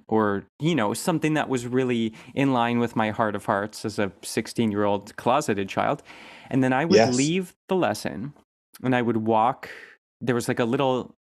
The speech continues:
Speaker 1: little L-shaped hallway to the main foyer, uh, foyer for our U S listeners.
Speaker 2: <laughs>
Speaker 1: And I would pass Luke in the hall 'cause he had the lesson right after me. And I don't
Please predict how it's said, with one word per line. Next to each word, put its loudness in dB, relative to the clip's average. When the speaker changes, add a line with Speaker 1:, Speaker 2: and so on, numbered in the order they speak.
Speaker 1:
little 0
L-shaped -2
hallway 0
to 0
the 2
main 2
foyer, -2
uh, 2
foyer 0
for -2
our -4
U 0
S -8
listeners. 6
Speaker 2:
<laughs> -10
Speaker 1:
And 2
I 4
would 2
pass -2
Luke 2
in 4
the 2
hall 4
'cause -6
he -2
had -2
the 0
lesson 0
right 2
after -2
me. -4
And 2
I 4
don't 2